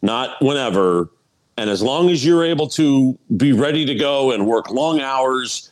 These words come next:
and get it done, you then, by doing that, you're building a relationship with somebody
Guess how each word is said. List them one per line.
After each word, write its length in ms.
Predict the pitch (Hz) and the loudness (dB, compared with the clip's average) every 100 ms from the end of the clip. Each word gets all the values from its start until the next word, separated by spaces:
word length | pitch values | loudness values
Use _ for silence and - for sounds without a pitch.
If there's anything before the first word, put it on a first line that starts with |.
| _ | _
and 180 | - 110 | -4 -2
get 140 | 139 131 | 0 0
it 160 | 87 | -2
done, 500 | - 185 120 110 107 - _ _ _ _ _ - | -2 0 0 0 0 -4 _ _ _ _ _ -2
you 240 | 139 170 | 2 2
then, 300 | 160 147 127 | 0 0 0
by 160 | 131 110 | 0 2
doing 340 | 185 254 151 | 2 4 2
that, 240 | 101 104 - | 0 -6 -2
you're 160 | 131 131 | 0 0
building 800 | - 165 175 160 151 143 139 - _ _ _ - | 0 2 2 4 4 4 2 -4 _ _ _ -2
a 80 | 123 | 0
relationship 640 | 120 175 165 147 - 110 | 2 2 0 0 0 0
with 80 | 127 | -2
somebody 380 | - 139 120 | -2 0 0